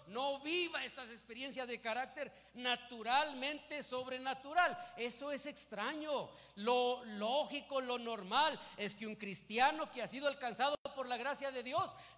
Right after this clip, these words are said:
tenga una naturaleza espiritual que le da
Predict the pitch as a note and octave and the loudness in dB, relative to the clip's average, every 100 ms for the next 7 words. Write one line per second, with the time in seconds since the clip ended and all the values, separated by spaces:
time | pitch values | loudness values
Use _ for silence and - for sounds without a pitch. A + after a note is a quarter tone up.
0 | - A#3 B3+ C#4 C4+ C4 B3+ B3 B3 B3 | -6 -4 -2 -4 -2 0 0 -2 0 4
1 | B3 B3+ E4 E4 C#4+ C#4+ C4 B3+ - C4 | 6 6 6 4 0 -2 -6 -10 -4 -2
2 | D4 A#3 C4 A#3+ G#3+ C#4 E4 | -2 -2 -4 -4 4 8 8